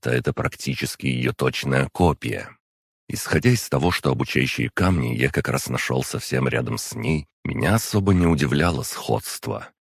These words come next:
Самая большая разница состояла в последней замыкающей руне. Тут в обучающем камне она выглядела немного иначе. Там, я это запомнил, руна была всё-таки другой.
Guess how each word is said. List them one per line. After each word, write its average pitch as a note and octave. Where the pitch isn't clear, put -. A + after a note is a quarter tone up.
Самая C2
большая C2
разница C#2
состояла F2
в -
последней D#2+
замыкающей B1+
руне. B1
Тут -
в C2+
обучающем C2
камне E2
она B1+
выглядела C2+
немного B1+
иначе. D#2
Там, G#2+
я B1
это A#1+
запомнил, A#1
руна G2
была D2+
всё-таки -
другой. -